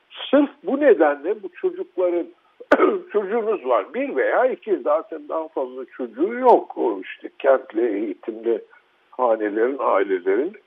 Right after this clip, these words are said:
e, kara kara düşünüyorlar. Ben biliyorum çevremden genç meslektaşlarım da, tanıdıklarım da.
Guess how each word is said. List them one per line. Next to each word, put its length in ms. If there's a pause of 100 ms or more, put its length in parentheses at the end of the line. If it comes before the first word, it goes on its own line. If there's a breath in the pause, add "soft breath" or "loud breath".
e, 140 (160)
kara 240
kara 340
düşünüyorlar. 720
Ben 220
biliyorum 440
çevremden 680 (100)
genç 220 (720)
meslektaşlarım 1160
da, 140
tanıdıklarım 840
da. 240